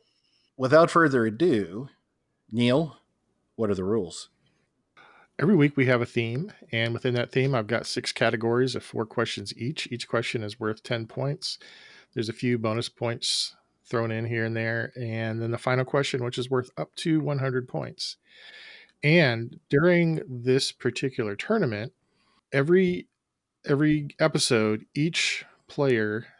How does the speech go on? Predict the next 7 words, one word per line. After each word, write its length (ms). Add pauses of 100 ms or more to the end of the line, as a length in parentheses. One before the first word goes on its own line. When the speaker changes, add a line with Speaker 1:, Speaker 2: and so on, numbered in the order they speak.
(120)
Speaker 2:
has 240
a 40
chance 500
to 300
skip 440
a 40
question 680